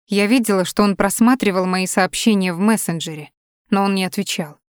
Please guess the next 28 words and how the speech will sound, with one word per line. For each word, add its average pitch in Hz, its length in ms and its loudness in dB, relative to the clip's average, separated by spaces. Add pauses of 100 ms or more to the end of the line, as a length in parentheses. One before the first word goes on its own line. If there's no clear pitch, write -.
(580)
И 208 60 0
я 214 180 4
не 220 160 6
верила 165 460 -2
в 151 80 -20
это. - 320 -18 (760)
Я 214 180 2
хорошо 262 420 2
помню 240 360 4
все 226 220 0
даты, 240 280 0
связанные 196 540 0
с 180 80 -6
Байроном 185 500 0
Крайтоном. 151 640 -6 (480)
Двадцать 208 420 -2
пятого 220 480 0
августа 220 500 0
мы 220 200 2
впервые 220 520 2
увидели 190 540 0
друг 160 300 -4
друга. 156 360 -10 (420)
Тридцатого 202 680 2
августа 170 360 -2
мы 220 160 4
впервые 214 460 2
поцеловались. 175 920 -4